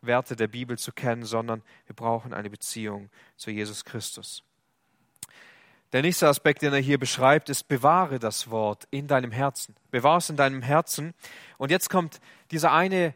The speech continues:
wichtige Aspekt, den er erreichen will. Er sagt, dass er das Wort Gottes in seinem Herzen verschlossen hat. Er hat es aufbewahrt. Wir könnten auch sagen, ich habe,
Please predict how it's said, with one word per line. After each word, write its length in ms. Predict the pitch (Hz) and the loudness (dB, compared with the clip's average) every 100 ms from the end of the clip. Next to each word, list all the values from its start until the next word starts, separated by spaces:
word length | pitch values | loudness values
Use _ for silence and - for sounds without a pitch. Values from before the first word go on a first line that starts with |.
| _ | _
wichtige 400 | 147 185 - 147 | -4 -4 0 2
Aspekt, 400 | 143 - 170 - | 2 4 2 2
den 120 | 147 | 0
er 140 | 139 127 | 4 4
erreichen 540 | 123 131 151 - 143 | 6 6 6 4 0
will. 260 | 139 147 165 - - - | 2 2 0 -8 -20 -4
Er 120 | 156 | -2
sagt, 320 | 147 190 - | 0 -2 0
dass 200 | 165 - | 0 0
er 280 | - 160 185 | 0 2 2
das 320 | 156 - - | 0 -4 0
Wort 280 | 165 196 - | 2 2 2
Gottes 400 | 190 180 151 - | -2 0 -4 -4
in 80 | 127 | -2
seinem 280 | 131 127 120 | 0 0 -2
Herzen 440 | 143 175 - 170 | 0 0 -2 -8
verschlossen 560 | - 160 196 208 208 170 | -6 -2 2 2 0 4
hat. 220 | 127 - - - | 4 2 -14 -4
Er 60 | 156 | -2
hat 60 | |
es 140 | 175 165 | 0 2
aufbewahrt. 840 | 175 196 - 190 131 120 107 - | 4 2 0 2 8 8 6 0
Wir 80 | 120 | -2
könnten 240 | 156 156 | -2 2
auch 80 | 143 | 0
sagen, 460 | - 151 151 156 151 - - - - | 4 6 6 4 -8 -18 -20 -20 -16
ich 160 | 139 165 | -4 4
habe, 420 | 175 185 185 190 | 6 6 2 -2